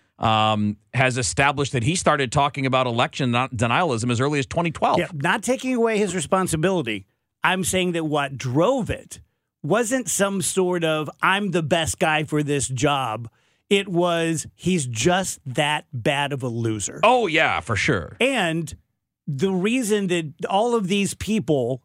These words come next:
Speaker 2: hundreds of people are in jail right now for January sixth,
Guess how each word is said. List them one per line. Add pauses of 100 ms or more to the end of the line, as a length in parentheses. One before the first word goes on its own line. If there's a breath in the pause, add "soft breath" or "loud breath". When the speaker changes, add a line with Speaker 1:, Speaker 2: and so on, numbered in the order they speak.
(120)
Speaker 2:
hundreds
of
people
are
in
jail
right
now
for
January
sixth,